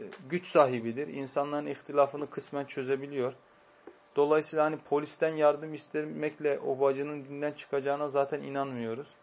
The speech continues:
Ama tabii ki hani çağırdıktan sonra tağuttan hüküm talep ederek muhakeme talep ettiyse o, onu İslam'dan çıkartır. Öyle bir fiilden de sakındırız, Allah'a sığınırız. "Rüşvet verene de,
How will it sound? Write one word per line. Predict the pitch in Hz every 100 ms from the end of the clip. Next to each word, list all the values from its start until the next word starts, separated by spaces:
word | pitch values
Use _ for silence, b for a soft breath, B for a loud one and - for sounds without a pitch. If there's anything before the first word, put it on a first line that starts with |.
| b b b -
Ama | 127 143
tabii | 147 143 139
ki | 151
hani | 139 143
çağırdıktan | - 135 135 131 - 143
sonra | 135 139 135 131
tağuttan | 131 127 127 139 131
hüküm | 127 -
talep | - 131 127
ederek | 127 131 127 - 127
muhakeme | 120 127 127 131 127
talep | 127 127 127
ettiyse | 127 - 151 165
o, | 143 139 135 139
onu | 135
İslam'dan | 143 - 135 131 135 131
çıkartır. | - 120 113 - 160 - B B _ 135
Öyle | 127 131
bir | 127
fiilden | 135 127 135 143
de | 151
sakındırız, | 139 131 127 127 135 147
Allah'a | 131 120 123 117
sığınırız. | - 107 104 - - - - - - b b b b -
"Rüşvet | 135 - 160 160
verene | 151 156 170
de, | 160